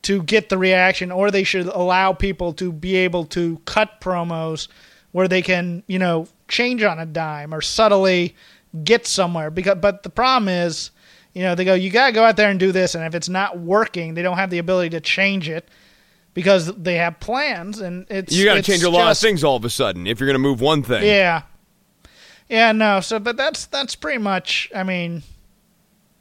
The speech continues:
Speaker 1: uh, you know, that, that's pretty much, I, I don't, I still don't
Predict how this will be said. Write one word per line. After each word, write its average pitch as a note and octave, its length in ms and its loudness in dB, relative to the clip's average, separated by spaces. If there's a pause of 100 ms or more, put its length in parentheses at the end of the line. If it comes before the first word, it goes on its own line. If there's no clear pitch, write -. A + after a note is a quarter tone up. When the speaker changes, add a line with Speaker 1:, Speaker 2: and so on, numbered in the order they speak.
(680)
Speaker 1:
uh, E3+ 440 -2
you F#3 120 -8
know, C#3+ 160 -12
that, F#3+ 220 -4
that's G#3 240 -2 (600)
pretty B3+ 140 -2
much, A#3+ 120 4
I, A3 300 2
I A3+ 40 0
don't, A#3+ 220 -2 (100)
I A3 120 -2
still C4 260 -6
don't A#3 220 0